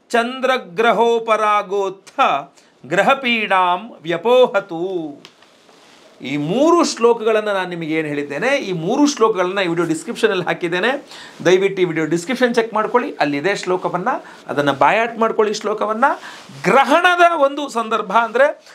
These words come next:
ಗ್ರಹಣ ನಡೀಬೇಕಾದ್ರೆ ಅಥವಾ ಗ್ರಹಣ, ಆ, ಮುಗಿದ ಮೇಲೆ ಅಥವಾ ಗ್ರಹಣ ನಡಿಬೇಕಾದ್ರೂ ಹೌದು, ಗ್ರಹಣ ಮುಗಿದ ಮೇಲೂ ಹೌದು,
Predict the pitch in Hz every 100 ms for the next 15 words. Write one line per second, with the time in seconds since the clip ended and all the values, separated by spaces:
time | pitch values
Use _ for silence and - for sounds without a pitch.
0 | _ 139 143 190 226 262 240 214 226 226
1 | 226 202 226 247 208 202 208 170 - -
2 | - 175 185 214 208 160 - _ _ -
3 | 170 156 147 165 220 240 240 226 233 240
4 | 190 190 196 196 226 233 247 254 262 233
5 | 214 208 220 220 220 220 208 269 -